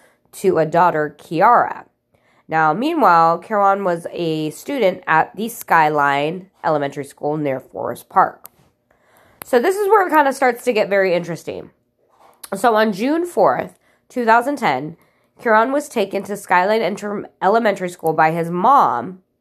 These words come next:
or his stepmother, I'm sorry, Terry, who then stayed with him while he attended the science fair. Now, Terry stated that she had left the school at about eight forty-five-ish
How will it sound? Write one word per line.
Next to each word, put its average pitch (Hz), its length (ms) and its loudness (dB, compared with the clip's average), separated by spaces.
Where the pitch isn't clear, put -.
or 175 140 -2
his 170 140 -4
stepmother, 151 400 0
I'm 151 120 -2
sorry, 139 360 -4
Terry, - 540 -6
who 226 140 0
then 269 280 4
stayed 294 420 -2
with 311 180 -2
him 165 280 -2
while 185 460 4
he 262 180 -4
attended 190 360 -6
the 175 80 -10
science 226 400 -4
fair. - 380 -14
Now, 190 200 2
Terry 302 380 0
stated 220 380 0
that - 120 -4
she 214 160 -6
had 190 160 -4
left 180 380 0
the 285 100 -8
school 202 440 0
at 180 60 2
about 190 600 0
eight - 260 -4
forty-five-ish 165 1080 -2